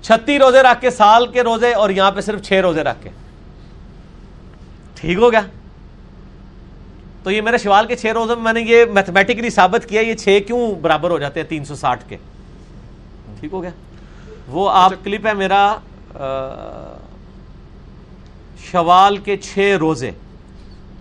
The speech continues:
Speaker 1: آ، کے اوپر آپ دیکھ لیں، شوال کے چھ روزوں کا بیان، تو وہ آپ کو کلپ میں، میں نے یہ ساری چیزیں کھول کے نا احادیث بیان کی۔
Speaker 2: اچھا، قضا روزے جو ہیں وہ اگلے رمضان سے پہلے پہلے پورے کرنے ہوتے ہیں، کیا ایسی بات کوئی صحیح ہے؟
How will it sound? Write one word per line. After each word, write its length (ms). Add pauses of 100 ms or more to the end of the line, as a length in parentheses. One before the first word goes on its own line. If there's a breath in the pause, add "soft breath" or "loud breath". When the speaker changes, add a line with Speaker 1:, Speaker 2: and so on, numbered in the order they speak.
(500)
Speaker 1:
آ، 460
کے 160
اوپر 240
آپ 180
دیکھ 180
لیں، 120 (800)
شوال 280
کے 140
چھ 120
روزوں 300
کا 80
بیان، 240 (400)
تو 100
وہ 100
آپ 160
کو 260 (100)
کلپ 220
میں، 100
میں 100
نے 100
یہ 60
ساری 240
چیزیں 280 (140)
کھول 200
کے 100
نا 80
احادیث 360
بیان 140
کی۔ 80
Speaker 2:
اچھا، 260
قضا 200
روزے 260
جو 220
ہیں 80
وہ 200
اگلے 160
رمضان 300
سے 100
پہلے 220
پہلے 260
پورے 180
کرنے 200
ہوتے 200
ہیں، 140
کیا 80
ایسی 180
بات 200
کوئی 140
صحیح 140
ہے؟ 120